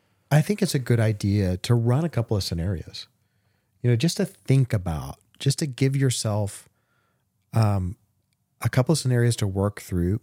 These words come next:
May-, maybe it's your scenario, maybe it's your mom and your dad. Just think about and process mentally how all of that would work. Right. And if you, and, and write it down.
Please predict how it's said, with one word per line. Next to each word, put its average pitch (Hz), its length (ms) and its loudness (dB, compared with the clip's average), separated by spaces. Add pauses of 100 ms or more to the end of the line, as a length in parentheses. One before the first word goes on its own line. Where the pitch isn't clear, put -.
May-, 110 180 0
maybe 110 360 2
it's 104 160 0
your 104 140 2
scenario, 123 440 0
maybe 95 260 0
it's - 140 -6
your 95 80 0
mom 101 280 2
and 104 80 0
your 92 100 -2
dad. 117 400 0 (560)
Just - 360 -4
think 165 340 0
about 85 600 -2
and 110 140 0
process 117 840 -2 (100)
mentally 98 640 -2 (600)
how 117 200 4
all 110 240 0
of 98 80 -2
that 95 180 -4
would 87 120 -4
work. - 480 -12 (1000)
Right. - 260 -8
And 117 180 4
if 113 180 2
you, 131 160 -4
and, 104 240 2 (100)
and 98 280 0
write 104 200 4
it 95 100 -2
down. 82 360 -4